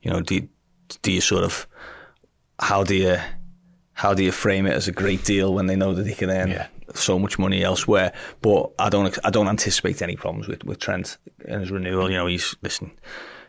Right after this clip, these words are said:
Speaker 1: we've, we've seen players s-, go back on their words in the past, but Trent's sort of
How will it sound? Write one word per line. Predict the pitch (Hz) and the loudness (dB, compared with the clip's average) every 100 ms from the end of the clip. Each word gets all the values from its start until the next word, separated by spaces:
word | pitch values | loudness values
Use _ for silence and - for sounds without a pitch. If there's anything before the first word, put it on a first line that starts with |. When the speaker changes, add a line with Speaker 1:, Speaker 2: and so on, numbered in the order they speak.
| _ _ _ - | _ _ _ -12
Speaker 1:
we've, | - 85 - | -6 -4 0
we've | 110 | 0
seen | - 110 101 | 2 4 4
players | 92 92 95 92 - - _ - | 2 2 2 0 -2 -4 _ -6
s-, | - - - | -6 -4 -2
go | 92 | 0
back | 85 - | 0 0
on | 98 | -2
their | 85 | -2
words | 87 87 90 - | 0 0 -2 -6
in | - | -8
the | 98 | -4
past, | 98 - | -2 -2
but | 104 - | -2 -2
Trent's | 104 104 92 - - - _ | 0 0 0 0 -2 -6 _
sort | - 101 95 | -4 0 0
of | 95 | -2